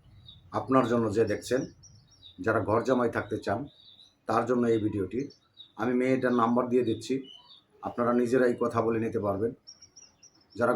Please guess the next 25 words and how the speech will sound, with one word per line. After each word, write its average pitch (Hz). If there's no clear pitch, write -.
ঘর 117
জামাই, 135
ঘর 110
জামাই 107
থাকতে 87
চান, -
যারা 110
ঘর 113
জামাই 135
থাকতে 120
চান, 131
মেয়েটি 107
মাস্টার্স 117
কমপ্লিট 117
করেছেন, 113
বিয়ে 107
শাদী 110
হয়নি, 101
এখন 113
চাচ্ছে 117
তারা 120
একটি 113
ঘর 107
জামাই 110
হিসাবেই 117